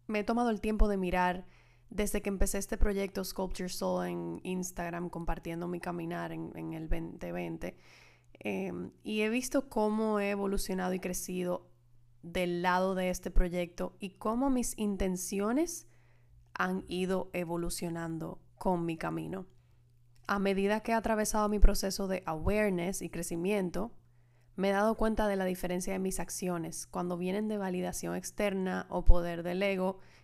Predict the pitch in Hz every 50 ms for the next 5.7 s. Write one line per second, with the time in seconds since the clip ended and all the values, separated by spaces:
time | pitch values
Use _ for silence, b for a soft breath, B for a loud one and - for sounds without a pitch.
0 | B - - 214 185 - 208 196 196 185 185 185 185 202 214 202 202 202 190 -
1 | 196 190 - 185 190 180 175 - 185 175 175 175 - - 180 175 180 165 170 180
2 | 170 165 160 160 160 165 160 160 - - 175 165 160 - - - - - 165 160
3 | - - 160 - - - - B B B B B B B - 202 214 - - 208
4 | 220 240 240 262 262 262 247 254 240 233 226 220 220 214 214 202 - - 214 214
5 | 214 208 - - - - 240 220 185 175 170 165 175